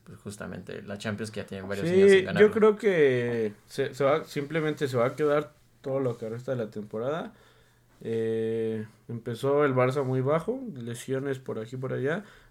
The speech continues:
Speaker 2: igual que, que el Madrid, creo que igual de repente vuelven a, a pecar de esa parte, pero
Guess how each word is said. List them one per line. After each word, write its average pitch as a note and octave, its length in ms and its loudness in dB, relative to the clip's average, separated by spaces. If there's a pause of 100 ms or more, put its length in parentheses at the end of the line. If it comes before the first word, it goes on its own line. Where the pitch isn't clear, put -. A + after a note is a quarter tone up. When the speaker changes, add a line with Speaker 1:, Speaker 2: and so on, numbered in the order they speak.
(120)
Speaker 2:
igual A#2+ 380 -4
que, A#2 340 -8 (260)
que A2+ 100 -6
el G#2+ 100 -4
Madrid, A2+ 460 -6
creo B2+ 220 -6
que B2 260 -6 (480)
igual A#2 340 -4
de A#2 80 -2
repente A#2 920 -8
vuelven B2 400 -2
a, G#2 380 -4 (300)
a G#2+ 80 -12
pecar A#2 380 -8
de A#2+ 80 -4
esa A#2+ 200 -6
parte, D3+ 460 0 (480)
pero F#3+ 600 8